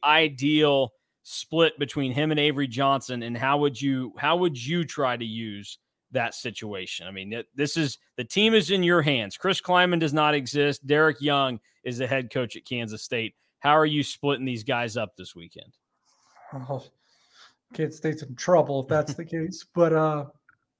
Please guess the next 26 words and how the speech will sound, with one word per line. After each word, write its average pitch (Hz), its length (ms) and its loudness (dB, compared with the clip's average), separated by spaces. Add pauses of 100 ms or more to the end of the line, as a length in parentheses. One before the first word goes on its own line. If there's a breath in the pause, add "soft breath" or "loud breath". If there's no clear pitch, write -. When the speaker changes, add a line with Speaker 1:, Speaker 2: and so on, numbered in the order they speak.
(120)
Speaker 2:
you 156 120 0
know, 151 300 2
I'm, 175 420 2 (920)
if 147 140 -4
Will 185 120 8
Howard's 185 300 8
good 196 180 6
enough 196 140 2
to 139 80 -6
go, 156 180 0
he's 135 140 -4
going. 135 340 -10 (680)
He's 147 180 -6
going 156 300 2
until 151 260 -4
he 143 80 -4
can't 139 300 -6
go. 143 240 -4 (680)
If 151 140 -4
he's 139 160 -4
good 143 160 0
enough 139 180 -4
to 135 80 -10
go, 135 300 2
I 131 140 -2
don't, 139 280 -8